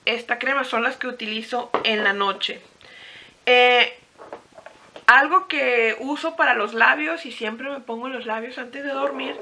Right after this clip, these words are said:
son, es este, que son unos lip, pero como con medicina, así, no son los, porque me gustan mucho las bolitas estas, las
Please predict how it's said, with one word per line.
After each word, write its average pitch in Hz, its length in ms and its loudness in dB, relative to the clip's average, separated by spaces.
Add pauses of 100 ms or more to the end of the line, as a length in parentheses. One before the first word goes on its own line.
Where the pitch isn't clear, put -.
(260)
son, 240 460 -4
es 254 340 -2
este, 330 460 -2 (1400)
que 269 160 -4
son 285 220 -2
unos 320 300 -4
lip, 294 320 0 (360)
pero 330 260 4
como 240 340 -6
con 240 280 0
medicina, 240 680 -4
así, 247 300 -4
no 254 180 -4
son 277 280 -4
los, 294 200 0 (440)
porque - 260 2
me 262 120 0
gustan 415 280 4
mucho 427 220 2
las 381 180 6
bolitas 254 520 0
estas, 302 280 -6
las 254 240 -4